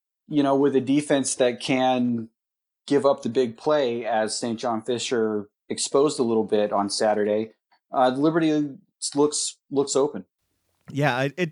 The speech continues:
Speaker 2: and even more open than it, than it did, right? Obviously, this being a, a non-conference game, it doesn't have a,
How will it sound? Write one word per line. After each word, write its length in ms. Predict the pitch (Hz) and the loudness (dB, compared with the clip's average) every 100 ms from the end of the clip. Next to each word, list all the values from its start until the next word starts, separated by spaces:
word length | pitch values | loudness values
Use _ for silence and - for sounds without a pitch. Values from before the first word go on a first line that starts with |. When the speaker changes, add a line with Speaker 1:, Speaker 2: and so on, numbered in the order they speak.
| - | -2
Speaker 2:
and 180 | 170 170 | -2 0
even 220 | 190 180 | 0 0
more 300 | 165 165 147 | 0 2 2
open 300 | 143 139 131 | 0 -2 -2
than 120 | 120 | -2
it, 320 | 117 107 78 | -4 -6 -6
than 140 | 120 113 | -4 -4
it 120 | 98 | -4
did, 220 | 117 92 | -4 -4
right? 220 | 101 107 | -4 0
Obviously, 360 | 143 143 131 135 | 0 0 -2 -2
this 200 | 135 - | -2 -2
being 240 | 143 127 | -2 0
a, 160 | 117 - - - - | -2 -4 -14 -20 -8
a 60 | 123 | -2
non-conference 760 | 135 139 135 147 135 131 127 | 0 0 -2 -2 -2 -2 -6
game, 240 | - 131 123 | -4 -2 -2
it 60 | |
doesn't 240 | 117 117 120 | -2 -2 -2
have 140 | 117 | -2
a, 100 | 110 | -4